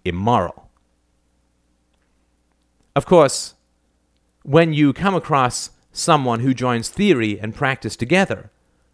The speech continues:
as I did when keying my professor's car, this threatens the split that you have set up between theory and practice, between ethics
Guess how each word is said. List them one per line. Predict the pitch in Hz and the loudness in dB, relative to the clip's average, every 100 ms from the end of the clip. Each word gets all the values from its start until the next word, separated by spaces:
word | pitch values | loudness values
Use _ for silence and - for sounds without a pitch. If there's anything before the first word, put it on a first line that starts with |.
| _ _ _ | _ _ _
as | 110 110 104 101 - | -2 2 2 0 -4
I | 107 | -4
did | 101 107 | -2 -2
when | 98 | -4
keying | 98 113 104 98 92 - | -4 0 0 -2 -10 -8
my | 98 | -6
professor's | 110 117 110 95 | -4 -4 -4 -6
car, | - 196 156 98 95 _ - | -2 0 0 -2 -10 _ -4
this | 139 180 - - | 0 0 -2 -12
threatens | - 160 180 123 - | -6 -2 -2 -4 -8
the | 104 | -8
split | - 131 - - _ _ | -6 -4 -6 -10 _ _
that | 104 - | -4 -2
you | 123 | -2
have | 123 | -2
set | - 143 | -2 0
up | 117 | 0
between | - - 120 | -2 -4 -4
theory | 110 156 131 104 | 0 2 2 0
and | 95 | -4
practice, | - 127 120 - | -4 -4 -6 -14
between | - - 127 117 | -14 -2 -2 0
ethics | 147 - - - | -4 -4 -10 -14